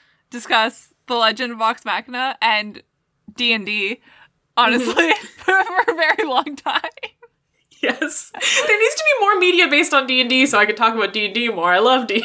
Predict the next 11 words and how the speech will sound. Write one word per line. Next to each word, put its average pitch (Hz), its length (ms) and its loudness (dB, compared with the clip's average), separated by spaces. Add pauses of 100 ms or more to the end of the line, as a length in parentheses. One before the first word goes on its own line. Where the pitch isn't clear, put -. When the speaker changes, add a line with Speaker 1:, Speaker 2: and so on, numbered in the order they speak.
Speaker 2:
and 294 160 2
D. 339 440 2
<laughs> 554 40 4 (1300)
Speaker 1:
Uh, 254 240 0 (100)
do 277 100 -6
you 277 140 -4
wanna 285 300 -2
know 277 600 0
what 254 320 0
you're 254 160 -4
watching 226 720 -2